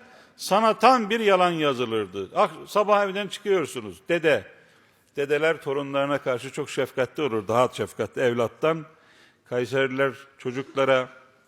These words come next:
sermaye, torunlara kar diyorlarmış. Torunlar daha tatlı oluyor.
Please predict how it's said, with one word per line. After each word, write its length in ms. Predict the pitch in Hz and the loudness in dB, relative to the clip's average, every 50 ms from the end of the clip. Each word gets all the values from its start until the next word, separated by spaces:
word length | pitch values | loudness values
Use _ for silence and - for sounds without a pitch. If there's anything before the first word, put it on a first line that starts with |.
| _ _ _ _ _ _ _ _ _ _ _ _ _ _ _ _ - | _ _ _ _ _ _ _ _ _ _ _ _ _ _ _ _ -14
sermaye, 580 | - - 139 127 127 127 131 131 127 139 160 165 | -8 -4 -4 -4 -2 -2 -4 -2 -2 -2 -4 -6
torunlara 540 | - - 127 127 123 120 120 117 113 101 | -6 -6 -6 -4 -4 -4 -4 -4 -4 -4
kar 260 | - - 120 123 127 117 | -6 -4 -2 -2 -2 -2
diyorlarmış. 680 | 113 107 101 95 87 85 82 78 76 76 - - - - _ _ _ _ _ _ _ _ | -4 -6 -6 -6 -8 -10 -12 -14 -16 -20 -20 -20 -20 -20 _ _ _ _ _ _ _ _
Torunlar 480 | - 127 110 113 110 113 123 127 117 | -6 -6 -6 -4 -4 -2 -2 -2 -2
daha 200 | 104 113 120 117 | -2 -2 -2 -2
tatlı 300 | - 123 104 - - 110 | -2 -4 -6 -6 -6 -8
oluyor. 340 | 98 95 95 113 139 175 185 | -6 -6 -6 -8 -8 -10 -12